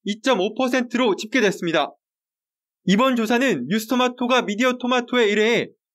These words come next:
지난 십칠 일부터 십구 일까지 사흘간 만 십팔 세 이상 성인 남녀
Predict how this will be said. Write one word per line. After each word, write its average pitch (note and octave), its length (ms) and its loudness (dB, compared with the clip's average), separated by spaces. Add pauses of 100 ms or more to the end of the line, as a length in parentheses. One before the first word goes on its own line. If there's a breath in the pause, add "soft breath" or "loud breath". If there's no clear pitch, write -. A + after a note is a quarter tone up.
지난 A#3+ 320 2
십칠 B3+ 440 -4
일부터 A#3+ 420 0
십구 A3 360 -4
일까지 A3 480 0 (280)
사흘간 A3+ 560 0 (220)
만 G#3+ 200 0
십팔 B3+ 300 -2
세 B3+ 120 0
이상 A#3+ 200 0
성인 A#3+ 240 -2
남녀 G#3+ 420 0